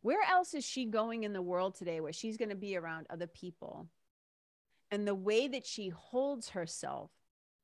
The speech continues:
gives no indication. The external is not giving any indication of what's g-, actually going on inside.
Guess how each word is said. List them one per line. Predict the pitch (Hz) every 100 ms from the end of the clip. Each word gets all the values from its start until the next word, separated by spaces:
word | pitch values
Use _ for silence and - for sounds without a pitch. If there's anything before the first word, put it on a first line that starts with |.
| _ 214 -
gives | 226 202 190
no | 214 208 277 -
indication. | 294 277 254 - 214 226 214 - 160 -
The | 190 - - 269
external | 302 - - - 240 240 226 151 156 240 - _ _ _ _ _ _ -
is | 220 202
not | 233 226 240
giving | 233 226 214 - 202
any | 240 294 -
indication | 247 220 208 - - 208 208 - 180 165 170 _ - -
of | 190
what's | 175 170 185 202 -
g-, | -
actually | 180 175 - 185 170
going | 160 165 160 151
on | 143 143
inside. | 151 151 - - - -